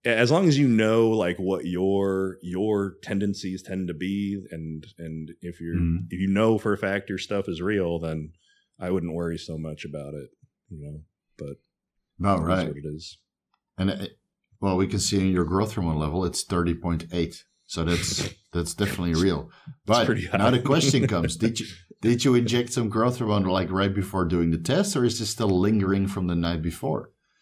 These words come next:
Speaker 1: So, so I did, I did this test. Uh, I
Speaker 2: Mm-hmm.
Speaker 1: shot it in the middle of the night. So I, so when I say, when I
Speaker 2: Ah.
Speaker 1: say, when I say nighttime, uh,
Speaker 2: Mm-hmm.
Speaker 1: that's one thing that I, I haven't,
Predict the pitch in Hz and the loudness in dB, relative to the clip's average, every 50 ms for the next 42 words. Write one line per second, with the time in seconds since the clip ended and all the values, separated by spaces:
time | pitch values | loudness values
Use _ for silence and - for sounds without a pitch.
0 | _ _ _ _ _ _ _ _ _ _ - - - - - 143 135 139 135 135 | _ _ _ _ _ _ _ _ _ _ -6 -4 0 2 4 6 8 8 8 8
1 | 131 127 131 127 - - 90 - - _ - 123 - - 127 120 110 110 113 117 | 6 6 6 4 2 0 -6 -12 -14 _ -8 -4 0 2 2 4 4 2 2 4
2 | 135 147 151 147 147 - - - 113 113 107 98 127 127 127 127 117 90 87 101 | 4 4 4 4 2 -2 -2 2 2 2 2 4 4 4 4 2 0 -2 -2 0
3 | 104 104 117 123 120 - - - - - - - _ _ - - 117 101 101 98 | 2 2 2 0 0 -4 -8 -8 -10 -10 -14 -20 _ _ -8 -4 -2 -2 -2 -2
4 | - - - - - - _ _ _ _ _ - 92 90 87 85 82 82 82 82 | -4 -8 -12 -14 -16 -20 _ _ _ _ _ -6 -4 -2 -2 -2 -2 -2 -2 0
5 | 90 87 90 87 - - - 107 95 95 95 92 90 - 92 90 87 87 87 87 | 0 2 2 0 0 -2 -2 0 0 0 0 -2 -4 -4 -6 -6 -4 -4 -4 -4
6 | 85 85 82 76 76 76 76 78 76 69 62 - _ - - - - _ _ _ | -4 -4 -6 -6 -6 -8 -8 -8 -10 -10 -14 -18 _ -18 -20 -20 -20 _ _ _
7 | _ _ _ _ - - 127 120 117 107 92 - - - - - 131 117 117 123 | _ _ _ _ -4 0 2 2 2 2 -2 -6 -10 -12 -6 -2 0 2 2 4
8 | 123 123 123 - 143 143 143 131 123 101 107 120 123 117 101 104 104 - 131 135 | 2 2 2 4 4 4 6 6 6 6 4 4 4 4 4 2 2 2 2 2
9 | 127 120 - 113 107 110 107 107 - 160 156 117 98 92 92 98 92 - - 113 | 0 0 0 -2 0 0 0 0 0 0 0 2 2 0 0 -2 -4 -4 -4 -2
10 | 110 117 123 123 131 131 127 _ _ _ _ _ _ _ _ - 107 104 98 95 | -2 -2 -2 -2 -6 -8 -12 _ _ _ _ _ _ _ _ -4 -2 0 2 2
11 | 92 92 90 87 82 85 - - _ _ _ _ - 104 98 95 95 117 143 - | 0 0 0 -2 -4 -6 -8 -12 _ _ _ _ -2 0 2 2 2 2 0 -2
12 | - - - - 107 120 123 123 - 127 120 117 113 113 110 104 98 92 87 82 | -4 -8 -6 0 2 4 4 4 4 2 2 2 2 2 2 0 0 0 0 -2
13 | 82 82 82 73 80 85 85 87 92 87 85 80 73 - | -2 -4 -4 -6 -6 -8 -6 -6 -4 -4 -4 -6 -8 -10